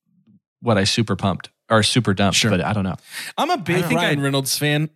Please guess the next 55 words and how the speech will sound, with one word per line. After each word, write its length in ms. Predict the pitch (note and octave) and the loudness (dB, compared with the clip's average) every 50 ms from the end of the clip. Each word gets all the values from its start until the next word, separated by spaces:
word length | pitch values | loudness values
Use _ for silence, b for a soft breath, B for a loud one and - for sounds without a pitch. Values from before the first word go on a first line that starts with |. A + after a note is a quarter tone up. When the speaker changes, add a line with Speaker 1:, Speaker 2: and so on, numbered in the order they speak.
| _ _ _ _ | _ _ _ _
Speaker 2:
so 140 | - - C#3 | -2 -2 0
I'm, 200 | C3 C#3+ D3 D3 - | 0 0 -2 -2 -2
I'm 140 | D3+ D#3+ E3 | -2 0 0
Speaker 3:
I 20 | D#3 | 0
was 80 | D#3 | 0
just 140 | C#3+ C#3 C3+ | 0 0 0
Speaker 2:
generally 240 | C3+ C3 B2 C3 C3 | 0 0 0 0 0
Speaker 3:
about 140 | B2 B2 - | 0 -2 -2
to 80 | B2+ | -2
Speaker 2:
okay 60 | A#2+ | 0
Speaker 3:
say, 60 | A2 G2+ | 0 0
Speaker 2:
with 80 | G2 | 0
Speaker 3:
I 40 | B2+ | 0
Speaker 2:
him. 60 | A#2+ | 0
Speaker 3:
think 140 | A#2 A2 G#2+ | -2 -2 0
I 80 | A2 G2 | -2 -2
do 240 | F#2 E2+ G2+ G2 F#2+ | -2 -2 -2 -2 -2
have 200 | G2+ G#2 F#2+ F2+ | -2 -2 -4 -4
a 60 | F#2+ | -6
bit 200 | D#2+ F2+ F2+ E2+ | -4 -4 -4 -4
of 100 | F2 E2+ F#2 | -4 -4 -2
Ryan 200 | F2+ E2+ E2+ E2 | -2 -2 -2 -2
Reynolds 260 | D#2+ E2 D2+ D#2 - | -4 -4 -6 -6 -8
fatigue. 420 | - A#2 - - G2+ F#2 F2+ - B2+ - - - - D#3 | -8 -8 -8 -8 -8 -8 -4 -4 -4 -4 -2 -2 -2 -2
<laughs> 280 | - - - D3+ - D#3+ | 0 0 -2 0 2 2
Speaker 2:
I 80 | F#3+ | 0
just 220 | G#3+ F#4 - - - | 2 2 0 0 -2
can't, 340 | - - D3 C#3+ C3 - - _ _ _ _ _ _ _ _ _ _ | -2 -2 0 0 0 -4 -8 _ _ _ _ _ _ _ _ _ _
I'm 100 | B2+ C#3+ D#3 | 0 2 2
not 200 | F3+ F3+ - B2 | 2 2 0 -2
capable 360 | - B2+ C3 C3 C3+ A#2 G#2 | -2 -2 -2 0 0 0 -2
of 100 | G2+ F#2 | -2 -2
it. 40 | F2 | 0
We 120 | A#2+ D3+ | 0 2
watch 260 | D#3 E3 D#3 - - - | 2 2 2 0 0 0
Just 260 | - C#3 C#3+ - - | 0 2 2 2 0
Friends 400 | - B2 A#2+ A#2+ A#2 A#2 A2+ A#2+ | 0 -2 -2 -2 -2 -2 -2 -2
every 260 | F#2+ A#2 A2 A#2 A2+ | -2 -2 -2 -2 -4
Christmas. 640 | - - A#2 G#2+ - - A2+ A2+ G#2+ - - - - | -2 -4 -2 -2 -2 -2 -2 -2 0 0 -2 -2 0
I 120 | A#2+ B2+ | -2 0
love 260 | A#2+ A2+ A2+ A#2 A2 | 0 0 -2 -2 -2
the, 80 | A2 A#2 | -4 -8
propo-, 240 | - A#2 G2+ - - | -8 -8 -8 -6 -2
I'm 140 | - D3+ D3+ | 0 0 2
just 160 | D#3+ E3 D3+ | 2 0 0
not 260 | D3+ D3 D3+ - - | 0 0 0 -2 -6
capable 640 | - - - C3+ C3 C#3+ C3 A2 A#2 A#2 A2 A2+ - - | -10 -6 -4 -2 -2 -2 -4 -2 -2 -2 -2 -4 -4 -4
of 220 | A2+ A2 G2 G#2 | -6 -6 -6 -6
burning 300 | B2 A2+ A2 G#2+ G#2 G2 | -4 -2 -2 -2 -2 -2
out 180 | G2 G2 G2 - - | -4 -4 -6 -6 -6
on 140 | F#2+ F#2 F2 | -6 -6 -4
him 180 | F#2+ E2+ E2 | -4 -6 -6
for 140 | - G2+ F#2+ | -6 -4 -4
whatever 260 | F2 E2+ F2 E2 D#2+ | -4 -4 -4 -4 -6
reason. 400 | D#2+ C#2+ D2 F2 - - - A#2+ | -6 -6 -6 -8 -10 -12 -16 -18